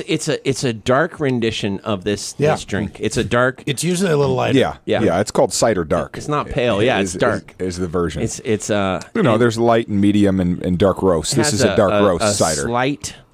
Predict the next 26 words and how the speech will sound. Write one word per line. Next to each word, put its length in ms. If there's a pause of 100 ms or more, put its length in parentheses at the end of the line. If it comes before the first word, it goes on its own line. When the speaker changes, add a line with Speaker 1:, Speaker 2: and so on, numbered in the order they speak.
(320)
Speaker 1:
just 220
a 100
slight 400
Speaker 2:
We 60
didn't 160
even 120
say 140 (100)
what 60
Speaker 1:
cling. 60
Speaker 2:
it 100
was. 560
Speaker 1:
No, 320
Speaker 3:
Yeah. 140
Speaker 1:
go 60
ahead, 220
Chris. 320
You've 60 (120)
got 40
Speaker 2:
Apple 180
Speaker 1:
the 60
voice. 400 (100)
Speaker 2:
cider. 560 (320)
Speaker 3:
Yeah. 180
Speaker 1:
There 140
you 60
go. 240